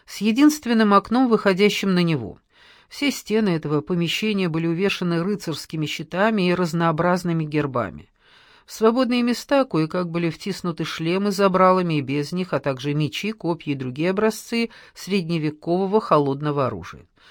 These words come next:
Кое-что из рыцарского арсенала было свалено на письменном столе и даже прямо на полу. Размещенным здесь оружием можно было бы оснастить целую средневековую армию или отряд крестоносцев,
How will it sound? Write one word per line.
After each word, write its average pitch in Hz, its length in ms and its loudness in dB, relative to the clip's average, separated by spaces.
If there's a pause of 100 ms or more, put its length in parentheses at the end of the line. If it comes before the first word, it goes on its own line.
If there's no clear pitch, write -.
(340)
Кое-что 233 480 0
из 196 180 0
рыцарского 208 720 -2
арсенала 185 540 0
было 165 200 -2
свалено 185 520 2
на 156 140 -2
письменном 160 520 -6
столе 160 380 -4
и 185 40 0
даже 165 280 0
прямо 180 360 -2
на 180 120 -2
полу. 143 380 -4 (880)
Размещенным 226 680 2
здесь 226 320 -4
оружием 240 460 0
можно 214 300 0
было 214 220 0
бы 202 140 2
оснастить 196 640 -6
целую 214 340 -2
средневековую 190 960 -2
армию 131 480 -2 (320)
или 262 160 2
отряд 214 400 4
крестоносцев, 180 1080 -2